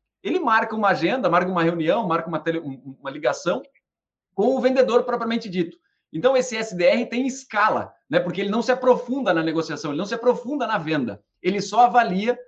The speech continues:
se aquele negócio, aquela oportunidade em questão dá match com o teu negócio ou não dá match. Se dá match,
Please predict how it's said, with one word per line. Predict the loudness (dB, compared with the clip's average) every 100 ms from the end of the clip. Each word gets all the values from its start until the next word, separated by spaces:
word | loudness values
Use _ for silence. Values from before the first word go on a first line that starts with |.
| _
se | -4
aquele | -2 -2 -4 -2
negócio, | 2 4 4 2
aquela | 0 0
oportunidade | -2 -4 -4 -2 0 0
em | -4
questão | -6 -6 -6 -6 -8 _ _ _ _
dá | 2 4
match | 4 4 2 -2
com | -2 -2
o | 0
teu | -2 -2
negócio | 0 2 2 0 -6 2
ou | 4 4
não | 2
dá | 2 0
match. | -2 -4 -6 -20
Se | -6 -2
dá | 0
match, | 2 2 0